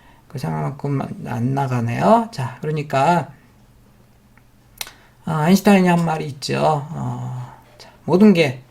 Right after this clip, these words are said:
요즘 하루하루 사는 게 정말 기적 아닙니까?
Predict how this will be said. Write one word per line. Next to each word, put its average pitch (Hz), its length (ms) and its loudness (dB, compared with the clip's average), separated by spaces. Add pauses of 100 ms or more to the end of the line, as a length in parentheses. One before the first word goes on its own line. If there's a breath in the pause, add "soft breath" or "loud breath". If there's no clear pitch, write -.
(280)
요즘 147 380 -4
하루하루 170 360 2
사는 175 300 2
게 156 140 2
정말 139 420 -2
기적 156 480 0
아닙니까? 139 920 -2